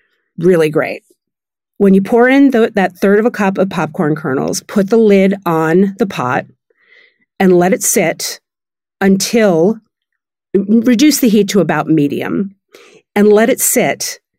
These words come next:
until the popcorn sta-, starts popping. And give it a shake every twenty or thirty seconds, right? P-, just shake the pot to, to redistribute the kernels to the bottom. And when it starts slowing down,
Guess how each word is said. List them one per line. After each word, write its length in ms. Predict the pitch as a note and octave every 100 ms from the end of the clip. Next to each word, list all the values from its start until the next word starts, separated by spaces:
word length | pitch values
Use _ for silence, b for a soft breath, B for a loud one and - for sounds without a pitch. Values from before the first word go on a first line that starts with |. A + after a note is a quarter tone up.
| _ _ -
until 720 | F#3+ F#3 - G3+ F3 E3+ E3+ E3+ _ _
the 80 | F#3
popcorn 440 | F3+ F3 E3+ G3+ D#3
sta-, 260 | - D3+
starts 360 | - - D#3 -
popping. 560 | - B2+ B2+ - - _ _ _ _ _ -
And 160 | G#3+
give 140 | C4+ C#4
it 40 |
a 60 | D4
shake 440 | - A3+ G3+ G3 -
every 580 | F#3 F#3 F#3 E3+ F3 - _ _ _ _
twenty 400 | - - F3+ F3+
or 100 | E3
thirty 320 | D#3 D3+ C#3
seconds, 680 | C3+ B2+ A2+ - - - -
right? 320 | D3 C#3+ C#3 -
P-, 220 | - F#3 F3
just 280 | E3+ -
shake 380 | - - G3 F#3+
the 100 | F3+
pot 360 | - C3+ B2+ -
to, 220 | - D3+ D3+
to 120 | F#3+
redistribute 800 | D3+ F3 F3 D#3+ - D3+ D3+ C3
the 60 | -
kernels 440 | - D3 D3+ D#3
to 100 | -
the 80 | C#3
bottom. 500 | B2+ - - F3 - B B B B B B B -
And 160 | G3
when 120 | G3 F#3+
it 60 |
starts 320 | - F3+ E3
slowing 400 | - A#3 A#3 A#3
down, 560 | F#3+ D3 C3 E3 A#3+